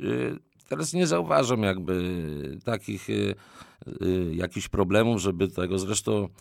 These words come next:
te władze obecne są bardzo otwarte na dialog i nie widzę tu żadnego problemu. W kontakcie praktycznie cały czas jesteśmy i można, jeżeli ktoś ma bardzo ciekawe pomysły, nawet ciekawe wystarczy, nie muszę być bardzo,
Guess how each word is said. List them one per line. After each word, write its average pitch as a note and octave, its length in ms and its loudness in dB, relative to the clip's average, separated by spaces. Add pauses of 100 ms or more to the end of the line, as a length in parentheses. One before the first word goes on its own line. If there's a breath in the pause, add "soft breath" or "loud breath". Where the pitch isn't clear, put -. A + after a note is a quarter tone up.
(360 soft breath)
te A#2+ 120 4
władze A2+ 300 8
obecne G#2+ 380 2
są G#2 180 0
bardzo G#2+ 240 4
otwarte G#2 460 4
na F#2 220 2
dialog G2 540 6
i G2 540 -4
nie A2+ 240 0
widzę A#2 260 4
tu A2 100 -4
żadnego G2+ 420 2
problemu. C#2 480 -8 (840 soft breath)
W - 80 -14
kontakcie G#2+ 800 4
praktycznie G2+ 520 -2
cały G#2 240 2
czas G2+ 260 2
jesteśmy G#2 640 0
i G2 420 0
można, G#2+ 500 0 (160 soft breath)
jeżeli G#2 280 0
ktoś G2+ 220 -2
ma G#2+ 160 2
bardzo G#2 320 4
ciekawe G2+ 400 0
pomysły, G2+ 540 0 (580 loud breath)
nawet C3 300 6
ciekawe A2+ 480 6
wystarczy, D#2+ 460 0
nie F#2 100 2
muszę F#2+ 260 2
być D#2+ 160 -4
bardzo, G2+ 420 4